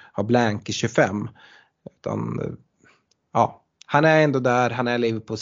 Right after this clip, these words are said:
straff-, straffskytt, han är, han är given start vecka efter vecka. Förvisso är det ett uselt Liverpool, men, eh, det är en spelare man kommer få poäng på varje vecka. Sen om det är två poäng,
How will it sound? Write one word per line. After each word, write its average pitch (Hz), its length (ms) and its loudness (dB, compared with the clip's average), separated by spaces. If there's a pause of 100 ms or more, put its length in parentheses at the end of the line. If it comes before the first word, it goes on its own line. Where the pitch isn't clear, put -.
(120)
straff-, - 420 -8
straffskytt, - 720 -8
han 120 140 -2
är, 113 360 0 (440)
han - 160 -2
är 123 40 4
given 113 680 0
start - 800 0
vecka 117 340 -2
efter 110 180 -8
vecka. 113 420 -2
Förvisso 139 400 -4
är 143 80 4
det 143 80 -10
ett - 100 -8
uselt 139 560 0
Liverpool, 113 640 -4 (360)
men, 123 160 4 (500)
eh, 110 600 2 (380)
det 127 120 2
är 123 40 2
en 120 60 0
spelare 113 400 2
man 107 180 0
kommer 113 260 0
få 110 140 -6
poäng 113 480 0
på - 200 -8
varje 101 320 -6
vecka. - 380 -12
Sen 131 240 2
om 113 100 2
det - 160 -6
är - 60 -6
två 139 260 0
poäng, 117 340 -2